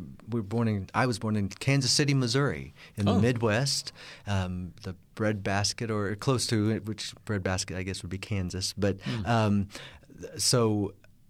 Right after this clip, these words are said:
Speaker 1: that
Speaker 2: It's a big
Speaker 1: was
Speaker 2: farming community in that
Speaker 1: Yeah,
Speaker 2: region?
Speaker 1: pretty
Speaker 2: Yeah.
Speaker 1: much, yeah, just a, um, not, not too metropolitan by any means.
Speaker 2: Okay.
Speaker 1: But, um, s-, my dad played the guitar. Um,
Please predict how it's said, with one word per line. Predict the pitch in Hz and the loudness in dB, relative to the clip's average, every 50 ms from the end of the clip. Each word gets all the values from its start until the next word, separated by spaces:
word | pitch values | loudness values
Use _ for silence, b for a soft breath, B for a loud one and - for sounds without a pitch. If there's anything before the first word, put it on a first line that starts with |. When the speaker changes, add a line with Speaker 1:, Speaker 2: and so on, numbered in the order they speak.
| - - | -12 -6
Speaker 1:
that | 104 107 110 104 | -4 -2 0 2
Speaker 2:
It's | - | 2
a | 113 | 4
big | 113 156 147 | 2 2 2
Speaker 1:
was | - | 2
Speaker 2:
farming | - 151 147 151 151 147 | 2 4 4 6 4 4
community | 147 143 139 139 143 143 139 - - 143 | 4 4 4 4 4 2 2 0 2 2
in | 135 135 | 4 4
that | 139 - | 4 4
Speaker 1:
Yeah, | 196 190 180 165 147 127 | 6 6 6 6 6 4
Speaker 2:
region? | 113 110 110 104 | 4 2 0 0
Speaker 1:
pretty | - 165 160 | 2 2 4
Speaker 2:
Yeah. | 156 | 4
Speaker 1:
much, | 147 139 139 139 - - - | 4 4 2 2 -2 -2 0
yeah, | 135 113 98 98 | 0 0 0 -2
just | 107 107 101 - 117 | -2 -4 -6 -4 -4
a, | 110 104 98 - 110 | -4 -4 -4 -4 -6
um, | 110 107 107 110 110 107 - - - - - - - - - - | -4 -4 -4 -6 -6 -8 -14 -20 -20 -20 -20 -18 -16 -16 -10 -4
not, | 117 131 135 127 - - - B B B | 0 2 2 2 0 -2 -10 B B B
not | 139 139 139 135 139 | 2 2 2 2 0
too | - - 147 | 0 2 4
metropolitan | 139 127 113 - - 107 - 110 104 101 95 95 98 92 87 | 4 4 2 0 -4 -2 0 2 2 2 0 -2 -4 -4 -2
by | 92 98 | 0 2
any | 113 113 101 90 | 2 2 2 0
means. | 87 85 85 90 98 | -2 -4 -6 -2 0
Speaker 2:
Okay. | 120 113 110 - 98 85 113 | 0 0 0 0 -2 -2 0
Speaker 1:
But, | 101 131 131 127 - - - | 2 2 2 2 0 0 0
um, | 120 117 110 107 107 107 107 104 98 95 - B B B B B B B B B B B B - - - - - - - - - - | 0 0 0 0 -2 -2 -4 -6 -8 -10 -14 B B B B B B B B B B B B -20 -20 -20 -20 -20 -20 -20 -20 -16 -14
s-, | - - - - | -10 -8 -8 -2
my | 147 139 131 | 0 0 2
dad | 104 127 120 123 120 - | 4 4 4 4 2 2
played | - 127 120 | 0 0 2
the | - - | 4 4
guitar. | 120 113 - 135 147 151 151 151 151 151 147 135 - - - - - | 4 4 4 2 4 4 4 4 2 2 0 -2 -6 -10 -16 -10 -6
Um, | 107 104 101 98 95 95 95 92 | -4 -4 -2 -2 -4 -4 -6 -8